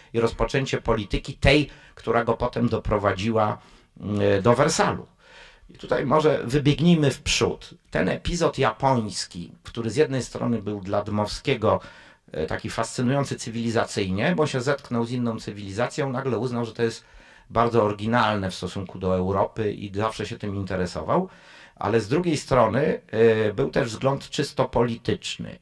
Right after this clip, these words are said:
I tutaj, mm, w późniejszych pracach, tu, mm, e, sięgnijmy do jego książki,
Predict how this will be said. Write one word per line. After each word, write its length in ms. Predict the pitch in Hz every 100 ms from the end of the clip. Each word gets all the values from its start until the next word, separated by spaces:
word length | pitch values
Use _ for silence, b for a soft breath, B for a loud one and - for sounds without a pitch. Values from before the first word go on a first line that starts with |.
| -
I 200 | 101 -
tutaj, 720 | 147 156 - - 135 131 120 B B B -
mm, 320 | 110 107 104
w 120 | -
późniejszych 680 | - 117 104 170 190 - 127
pracach, 540 | - 104 87 - 80 -
tu, 160 | - - _ -
mm, 240 | 85 76 73 71
e, 360 | 67 58 57 -
sięgnijmy 600 | - 95 90 101 98 95
do 120 | 87
jego 240 | 90 95 92
książki, 560 | - 107 104 - 92